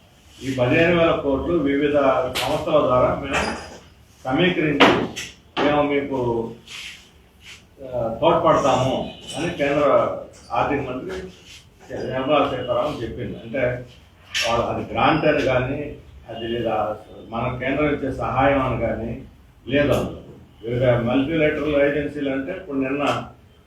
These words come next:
అమరావతి ముఖ్యమంత్రిని కలిశారు, ఆ, స్పెషల్ డెవలప్‌మెంట్ బ్యాంక్ వాళ్ళు. అది, ఆ, స్పెషల్ డెవలప్‌మెంట్ బ్యాంక్ అంటే అది బ్రిక్స్.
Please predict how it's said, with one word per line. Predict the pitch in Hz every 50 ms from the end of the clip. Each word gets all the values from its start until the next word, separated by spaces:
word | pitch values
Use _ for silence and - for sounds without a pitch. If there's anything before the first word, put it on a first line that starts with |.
| _ -
అమరావతి | 120 123 139 147 143 143 139 135 135 135
ముఖ్యమంత్రిని | 135 127 123 135 139 139 139 135 135 127 123
కలిశారు, | 123 123 120 123 - 123 123 127 113 110 107 101 95 - - - - - - - - - - -
ఆ, | 120 - 104 104 104 101 101 - - - - - - - - - - -
స్పెషల్ | - 135 131 131 143 139
డెవలప్‌మెంట్ | 131 127 123 123 123 123 123 120 117 113 110 -
బ్యాంక్ | - 117 120 120 - -
వాళ్ళు. | 110 107 101 98 98
అది, | 101 101 98 - - 107 101 104 107 104 101 104 - - - - - - 101 208 180 - - - -
ఆ, | 110 110 107 104 101 101 101
స్పెషల్ | 117 113 113 135 131
డెవలప్‌మెంట్ | 131 127 127 127 123 117
బ్యాంక్ | 123 127 123 123 123 143
అంటే | 135 131 - 165 160
అది | 143 131 127 127 127 120 120
బ్రిక్స్. | 117 - - 110 107 - 143 - 127 - -